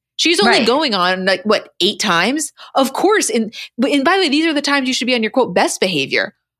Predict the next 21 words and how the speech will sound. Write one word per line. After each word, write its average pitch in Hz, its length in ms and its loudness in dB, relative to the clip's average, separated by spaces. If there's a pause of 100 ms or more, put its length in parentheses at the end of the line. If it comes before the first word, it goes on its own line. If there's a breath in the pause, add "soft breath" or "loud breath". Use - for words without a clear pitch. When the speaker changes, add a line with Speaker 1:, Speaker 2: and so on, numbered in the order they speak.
Speaker 1:
Of 247 160 0
course 494 260 0
she's 233 240 -4
going 220 200 0
to 233 80 -4
take 226 240 -2
this 202 140 -2
as 185 180 -2 (200)
how 196 240 0
you 190 200 0
are 185 100 2
going 190 300 0
to 226 100 -2
be. 190 80 -4
You 190 100 -2
haven't 294 220 0
even 277 220 -2
moved 269 220 0
out 277 220 2
of 262 100 0
the 233 240 0